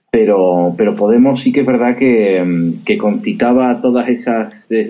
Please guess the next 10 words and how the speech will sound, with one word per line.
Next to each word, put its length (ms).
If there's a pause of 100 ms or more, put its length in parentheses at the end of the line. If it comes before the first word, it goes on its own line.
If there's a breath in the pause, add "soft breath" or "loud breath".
expectativas 640 (380 loud breath)
y, 380
y 40
no 100
las 120
ha 60
cumplido, 500
y 80
de 100
hecho, 380